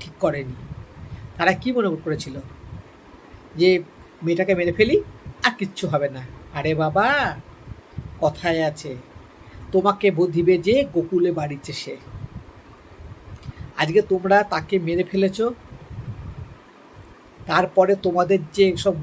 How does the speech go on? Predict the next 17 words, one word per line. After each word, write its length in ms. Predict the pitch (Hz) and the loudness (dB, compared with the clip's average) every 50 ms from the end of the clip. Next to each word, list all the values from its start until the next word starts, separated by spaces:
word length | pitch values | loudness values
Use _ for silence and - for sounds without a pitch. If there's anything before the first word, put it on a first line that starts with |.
| - - - - - - 175 151 160 | -8 -12 -14 -16 -14 -14 -10 -4 -2
গুণগুলো 520 | 196 214 214 190 - 180 170 185 196 190 | 0 0 0 -2 -6 -10 -2 2 4 4
বেরোচ্ছে, 440 | 170 175 170 180 175 - 185 175 160 | 4 4 4 2 0 0 -2 -2 -2
তোমাদের 340 | 156 170 165 175 170 185 180 | -2 -4 -4 -2 -2 -2 0
এত 120 | 175 196 | 0 -2
গুণগান 500 | 190 156 165 170 175 175 185 190 185 180 | -2 -2 -4 -6 -2 0 0 0 0 0
চ-, 120 | 170 170 156 156 - - - - - - | -2 -6 -6 -6 -10 -16 -20 -20 -18 -6
চতুর্দিকে 420 | - 185 165 220 202 - 220 185 196 | -4 -2 0 0 0 2 4 2 2
ছড়িয়ে 360 | - - 170 160 175 185 180 180 | 2 2 0 2 2 2 2 0
পড়ছে, 440 | 180 175 170 - - - 165 156 151 139 - - - - - - - - - - - - - - - - - - - - | 0 -2 -2 -4 -6 -6 -6 -6 -8 -10 -14 -20 -20 -18 -18 -18 -20 -20 -20 -20 -20 -18 -16 -14 -12 -12 -12 -12 -10 -6
তোমাদের 260 | 175 180 180 170 185 | 0 2 2 4 4
কি 60 | 196 196 | 0 -2
কোনো 220 | - 185 170 175 | -2 -2 -4 0
পানিশমেন্ট 560 | - 180 175 170 - - 196 214 196 196 - | 2 2 2 0 -2 -4 -4 -4 -4 -2 -2
হবে 140 | 180 214 254 | 0 0 0
না? 100 | 330 392 - 131 - - - - | 0 -2 -6 -8 -10 -12 -8 -6
অবশ্যই 600 | 143 143 170 170 - - - - 240 285 311 269 | -2 0 0 0 0 -2 2 4 4 4 4 4
হবে। 360 | 233 254 226 185 170 147 131 | 2 0 0 2 0 -4 -4